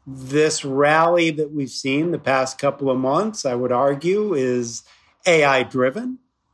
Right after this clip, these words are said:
and it brought Tesla and Netflix along for the ride, but they're not the important stocks that Microsoft and Google are.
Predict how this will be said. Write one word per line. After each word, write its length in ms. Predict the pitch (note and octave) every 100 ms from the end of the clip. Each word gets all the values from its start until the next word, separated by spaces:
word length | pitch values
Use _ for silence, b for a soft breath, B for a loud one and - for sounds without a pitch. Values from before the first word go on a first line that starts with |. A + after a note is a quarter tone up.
| _
and 200 | - D3+
it 140 | C3
brought 560 | B2 C#3 C#3 C#3+ C#3+ - _ _
Tesla 480 | - D#3+ D3+ D#3+ D3
and 120 | C3+
Netflix 520 | C#3+ C#3+ - C#3+ C#3
along 400 | C#3 B2+ C3 C#3
for 100 | C3+
the 120 | C3+ C3
ride, 540 | B2+ C#3 F3 A3+ D#3+
but 140 | C#3+
they're 160 | C#3 C3+
not 640 | C3 C3+ D3 D#3 D#3+ - _ _ _ _
the 120 | E3+
important 520 | C#3 - D#3+ D#3+ D3
stocks 500 | - D#3 C#3+ D3 D3+
that 120 | -
Microsoft 640 | C3 C3 C3+ A#2+ C#3 B2 -
and 160 | B2
Google 320 | A#2 A#2+ A#2+ A#2
are. 220 | -